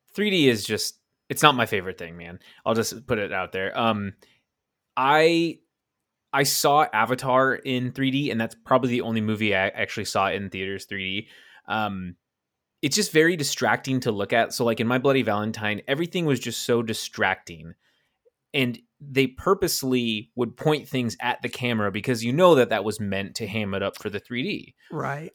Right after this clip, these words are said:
Speaker 1: It, it, the movie itself, I don't know how it was filmed or what kind of lens they, they used, but it looked so low budget. I don't know
Speaker 2: Mm-hmm.
Speaker 1: if that's why, or if they had to use that f-, to get the three D,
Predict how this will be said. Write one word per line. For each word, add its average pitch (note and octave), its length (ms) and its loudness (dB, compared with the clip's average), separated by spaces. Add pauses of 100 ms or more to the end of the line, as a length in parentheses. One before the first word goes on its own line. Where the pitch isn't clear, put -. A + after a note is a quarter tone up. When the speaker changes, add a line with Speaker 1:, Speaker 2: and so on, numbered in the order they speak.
(120)
Speaker 1:
It, - 200 2
it, - 440 -6
the D3+ 60 2
movie A3+ 320 4
itself, - 460 2
I E3 60 -2
don't E3+ 120 0
know C3 140 0
how D#3+ 400 2
it B2+ 100 4
was B2 160 -2
filmed A2+ 300 -2
or G#2+ 60 2
what A2+ 140 -2
kind C3+ 160 -4
of A#2 60 -2
lens G#2+ 280 -2
they, B2 260 -2
they B2 140 -4
used, C3 380 -2
but B2+ 120 0
it D#3+ 80 0
looked F3 220 -4
so C3+ 440 2
low B2 340 4
budget. G2+ 460 -4 (400)
I B2+ 80 0
don't C#3+ 160 2
know D3+ 120 4
Speaker 2:
Mm-hmm. D3 80 4
Speaker 1:
if C#3+ 60 -8
that's C3+ 220 0
why, G#2 560 2 (180)
or G#2+ 160 0
if G#2+ 160 -2
they A#2 100 0
had A#2 120 2
to A2 100 0
use G#2+ 260 -2
that G#2+ 200 0 (100)
f-, - 260 -20
to A2 340 -4
get G#2+ 240 -4
the G2+ 80 -8
three G#2+ 360 -8
D, G2+ 440 -8